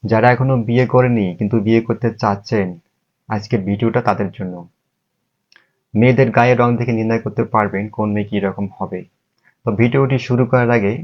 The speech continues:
যারা আমার ভিডিওটি Facebook থেকে দেখছেন তারা আমার পেজটাকে ফলো করে দিবেন, আর যারা YouTube থেকে দেখছেন তারা আমার চ্যানেলটি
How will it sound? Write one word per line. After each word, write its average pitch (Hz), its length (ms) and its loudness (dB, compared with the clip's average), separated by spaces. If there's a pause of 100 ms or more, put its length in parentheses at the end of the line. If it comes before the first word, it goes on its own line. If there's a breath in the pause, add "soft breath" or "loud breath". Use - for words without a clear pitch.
যারা 110 260 0
আমার 107 160 -2
ভিডিওটি 107 360 -2
Facebook 107 340 -2
থেকে 110 200 -4
দেখছেন 104 300 -4
তারা 104 160 -2
আমার 101 160 -2
পেজটাকে 104 440 -10
ফলো 101 300 -4
করে 110 160 -2
দিবেন, 117 340 -2 (380 soft breath)
আর 104 220 0
যারা 107 220 2
YouTube 117 340 0
থেকে 123 200 -2
দেখছেন 113 300 -2
তারা 107 160 0
আমার 107 220 0 (520)
চ্যানেলটি 104 380 2